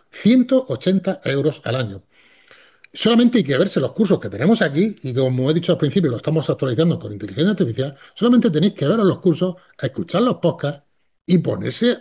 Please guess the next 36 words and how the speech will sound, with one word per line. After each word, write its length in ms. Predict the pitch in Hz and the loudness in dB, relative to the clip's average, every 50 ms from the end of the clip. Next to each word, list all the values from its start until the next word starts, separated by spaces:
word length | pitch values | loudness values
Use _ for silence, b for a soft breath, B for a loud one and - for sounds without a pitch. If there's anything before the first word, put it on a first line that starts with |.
| - | -6
a 160 | - 127 117 110 | -6 -6 -6 -4
trabajar. 560 | - 113 107 104 - - 170 190 175 _ _ _ _ _ _ - | -4 -4 -6 -4 -4 -4 -4 -4 -6 _ _ _ _ _ _ -2
Y 220 | 170 165 151 139 | -2 0 0 0
entre 320 | 131 123 110 - - 120 110 | -2 -2 -4 -4 -4 -4 -2
todos 520 | - 226 247 233 190 196 220 - - - _ _ _ _ _ - | 0 0 2 2 2 0 -2 -4 -10 -18 _ _ _ _ _ -4
elegimos 480 | 143 131 110 101 - 147 190 226 - | -2 -2 -2 0 0 2 2 2 2
activos. 540 | 247 - - - 156 190 262 269 - - - _ _ _ _ _ _ _ _ _ _ - | 0 -4 -4 -2 2 2 4 4 2 0 -4 _ _ _ _ _ _ _ _ _ _ -8
Pero 160 | 127 117 - | -6 -6 -6
si 120 | - - | -4 -4
es 60 | 185 | -2
que 80 | - 214 | 0 2
es 40 | 175 | 2
muy 100 | 165 131 | 2 2
fácil. 260 | 131 120 113 104 - b b b b b b | 2 0 -2 -4 -8 b b b b b b
Paco, 360 | 196 180 147 139 123 - - - | 0 0 0 0 -2 -2 0 0
vamos 240 | 196 226 233 - | 2 2 2 2
a 60 | 208 185 | 4 4
ir 160 | 185 180 180 | 2 2 2
con 140 | - 175 160 | 2 2 2
los 100 | 160 156 | 2 2
inconvenientes. 680 | 151 - 156 131 127 113 120 113 117 - 120 117 123 | 0 0 -2 -2 -2 -2 -4 -4 -4 -4 -4 -4 -4
Eh, 260 | 147 156 151 - - _ | -4 -4 -4 -6 -6 _
otro 460 | - 233 208 165 - 107 104 _ _ _ _ _ _ - | -2 -2 0 0 -2 -6 -8 _ _ _ _ _ _ -6
que 120 | - 190 165 | -2 0 0
te 80 | 170 | 2
tengo 240 | 160 180 180 175 165 | 2 2 2 0 2
que 80 | - 151 | 2 0
preguntar, 340 | 131 123 113 - 123 113 B B B | 0 -2 -2 -4 -6 -8 B B B
¿es 160 | 233 247 202 | -4 0 2
un 140 | 240 214 165 | 2 2 2
sustituto 720 | - 196 180 - 180 165 160 233 208 208 202 160 - - _ _ _ _ _ | 2 2 2 2 2 2 2 2 0 0 -2 -4 -6 -10 _ _ _ _ _
del 220 | - 139 151 175 170 | -4 0 2 2 4
análisis 500 | 170 175 196 202 190 190 185 196 180 160 165 170 - _ - | 4 2 2 2 2 0 2 2 2 2 0 -4 -10 _ -2
clásico 480 | 220 240 240 - - 226 208 226 156 | 0 0 0 2 0 2 2 2 2
o 60 | 131 | 2
no? 260 | 139 131 107 - _ | 0 -4 -6 -8 _